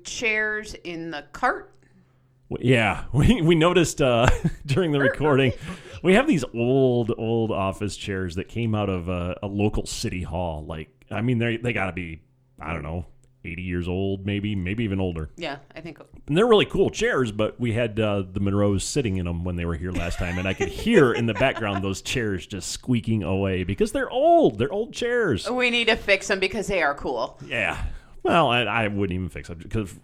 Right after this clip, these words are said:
Speaker 2: for what we're gonna use 'em for, they sit out in our living room at a little table out there.
Speaker 1: Yeah.
Speaker 2: Yeah. I just leave 'em. But, yeah, we, they're not good studio <laughs> chairs because
Speaker 1: No.
Speaker 2: they are noisy. <laughs>
Speaker 1: No, so I found these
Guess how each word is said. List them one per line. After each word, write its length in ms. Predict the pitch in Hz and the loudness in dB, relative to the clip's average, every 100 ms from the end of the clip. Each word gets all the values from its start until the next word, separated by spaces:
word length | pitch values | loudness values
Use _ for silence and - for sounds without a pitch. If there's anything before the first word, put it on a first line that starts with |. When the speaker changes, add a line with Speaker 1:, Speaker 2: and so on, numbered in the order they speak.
| _ - 120 - | _ -20 -20 0
Speaker 2:
for 100 | 123 | 2
what 160 | 110 | 4
we're 140 | 110 110 | 2 0
gonna 140 | 107 | 0
use 240 | 107 98 85 | 0 -2 -2
'em 80 | |
for, 240 | 90 101 90 | -6 -6 -4
they 100 | 90 | -6
sit 240 | - 98 | -6 -6
out 160 | 92 - | -6 -4
in 60 | |
our 80 | 95 | -4
living 240 | 92 82 87 | -4 -4 -4
room 240 | 87 87 | -4 -4
at 100 | 85 - _ | -6 -10 _
a 40 | 87 | -8
little 200 | 92 92 | -6 -6
table 400 | - 85 80 85 | -6 -6 -6 -6
out 160 | 82 | -6
there. 320 | - 85 85 82 | -6 -6 -6 -6
Speaker 1:
Yeah. 480 | 180 131 104 82 69 | -4 -4 -4 -6 -10
Speaker 2:
Yeah. 60 | - - _ _ - | -12 -18 _ _ -16
I 80 | 73 | -14
just 180 | 80 | -12
leave 240 | 71 71 69 | -12 -10 -8
'em. 160 | 73 - | -10 -6
But, 200 | 85 - 87 | -8 -8 -6
yeah, 220 | 101 82 | -4 -2
we, 160 | 92 | -2
they're 240 | 117 117 117 | -2 0 0
not 260 | 120 120 | 0 0
good 180 | 107 98 | -2 -2
studio 420 | - - 107 87 | -2 0 0 0
<laughs> 20 | 76 | -2
chairs 580 | - - - - - | 0 0 2 0 2
because 480 | 226 147 220 180 185 | 2 4 4 6 6
Speaker 1:
No. 60 | 170 | 6
Speaker 2:
they 160 | 147 | 6
are 180 | 110 131 | 2 0
noisy. 840 | 98 113 110 - 117 - 135 - - | 0 0 -2 -6 -8 -6 -6 -6 -12
<laughs> 40 | - - | -14 -16
Speaker 1:
No, 520 | 196 214 214 202 196 196 | -2 6 8 8 8 6
so 240 | 196 214 | 4 4
I 100 | 202 | 4
found 300 | 202 196 190 | 4 0 2
these 260 | 185 170 | 0 -2